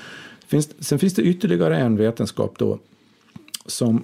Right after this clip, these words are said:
som också har den här principkaraktären på många sätt, nämligen ekologi. Och jag tror det är den som är mest omedelbart relevant för att tänka även på fascia som helhetsbegrepp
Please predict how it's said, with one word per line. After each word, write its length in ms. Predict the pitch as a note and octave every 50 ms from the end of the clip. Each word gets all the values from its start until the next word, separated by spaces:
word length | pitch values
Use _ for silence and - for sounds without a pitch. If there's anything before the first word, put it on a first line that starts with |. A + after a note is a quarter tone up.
| - -
som 300 | - - C3 B2+ - C3+
också 260 | B2+ - - - D3+
har 260 | A#2+ B2 A#2+ G#2+ A2
den 280 | A#2+ - - A#2 G#2+ G#2
här 160 | B2 A#2 G2+
principkaraktären 1800 | - - - A#2+ A2 - - C3 C3+ - - - - _ _ _ _ _ _ _ _ _ - - C#3 C#3+ C#3+ - - - F#3+ G3+ E3+ A#2 G#2 G#2+ G#2+
på 100 | - A2
många 240 | - A1 A1+ A#1 -
sätt, 300 | - - - - - -
nämligen 360 | - A1+ A1+ A1+ A1+ - A2
ekologi. 580 | A2+ - - A#2 B2 B2 B2 G3+ - - G#2+ - _ _ - _ _ _ _ _ _ _ _ _ _ _ _ _ _ _ _ - - - - - - - - - - _ -
Och 60 | C3
jag 120 | B2 B2
tror 180 | - D3+ C#3+ C3+
det 60 | C#3
är 40 | C3+
den 220 | C#3+ D#3+ F3 E3+
som 200 | - - C#3 B2
är 40 | A#2+
mest 460 | B2+ C#3 C3+ - - - - - - - - _
omedelbart 600 | - C#3 C#3 D#3 E3+ F3 E3+ C#3 A#2+ G2+ G2+ -
relevant 680 | A2 G#2 G2 G#2 G#2+ G#2+ G#2+ G#2+ G#2+ - _ - - - - _ _ _
för 340 | - - - B2 A2 G#2 A2+
att 80 | G#2+
tänka 340 | - - A2 B2 B2 - A#2
även 220 | G2 G#2 G#2+ A2+ A2
på 140 | - A#2+
fascia 480 | G#2+ - D#3 D3 - - - - - G2
som 160 | - G#2+ G2+
helhetsbegrepp 1900 | - G2 - - G#2 - - - - - - - - - - - D#4+ D4+ D4+ B3+ - - - _ _ _ _ - - - - A2 - G#2 - - _ -